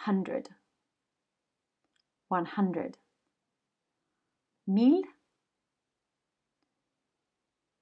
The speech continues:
One thousand. Thousand.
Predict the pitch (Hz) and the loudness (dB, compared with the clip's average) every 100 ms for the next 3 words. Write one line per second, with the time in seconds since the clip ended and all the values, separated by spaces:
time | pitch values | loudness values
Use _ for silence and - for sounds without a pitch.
0 | _ 202 190 180 180 - - - 196 202 | _ 0 0 0 -6 -10 -20 -2 0 2
1 | 202 202 - - - - _ _ _ _ | 0 -2 -10 -10 -14 -20 _ _ _ _
2 | _ _ _ _ _ _ _ _ _ _ | _ _ _ _ _ _ _ _ _ _
3 | _ _ _ _ _ _ _ _ - 196 | _ _ _ _ _ _ _ _ 0 2
4 | 185 190 185 - - - - | 2 0 -2 -6 -6 -6 -8